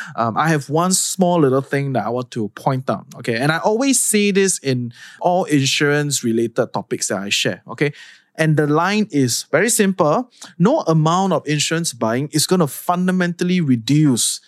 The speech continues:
the risk of the scenario happening. Okay? No amount of insurance buying, uh, is gonna reduce the risk of the scenario happening. In, in other words, okay,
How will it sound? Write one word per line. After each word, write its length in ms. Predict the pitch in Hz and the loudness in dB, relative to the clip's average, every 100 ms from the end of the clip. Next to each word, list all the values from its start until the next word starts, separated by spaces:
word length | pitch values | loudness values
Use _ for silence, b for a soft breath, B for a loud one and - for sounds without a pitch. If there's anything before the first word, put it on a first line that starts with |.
| b | b
the 140 | - 120 | -2 0
risk 320 | 127 156 - | 2 0 0
of 280 | 139 123 - | -2 -4 -6
the 100 | 120 | -4
scenario 880 | - 135 127 127 131 135 143 135 147 b b | -2 -2 -4 -4 -2 0 0 0 -6 b b
happening. 480 | 127 - 127 117 - _ _ _ - | -8 -4 -6 -6 -12 _ _ _ -10
Okay? 320 | 131 165 180 180 | -4 -2 -2 0
No 160 | 214 | 0
amount 280 | 180 180 180 | 2 0 2
of 20 | |
insurance 300 | 156 170 170 | 0 0 -2
buying, 300 | 135 135 143 | 0 0 0
uh, 140 | 127 135 B B B | -2 -4 B B B
is 140 | 143 | -2
gonna 200 | 131 160 | 2 2
reduce 460 | 127 117 139 151 156 | 2 0 2 0 -2
the 180 | - 113 | -4 -2
risk 200 | 143 135 | 0 0
of 80 | 110 | -2
the 80 | |
scenario 440 | - 123 117 117 123 | -4 -6 -8 -6 -6
happening. 460 | 123 - 104 98 113 | -6 -12 -10 -10 -4
In, 200 | 175 170 | -4 0
in 160 | 202 | 0
other 180 | 214 247 | 0 0
words, 260 | 220 - 127 | 0 -2 -4
okay, 260 | 139 156 | -8 -10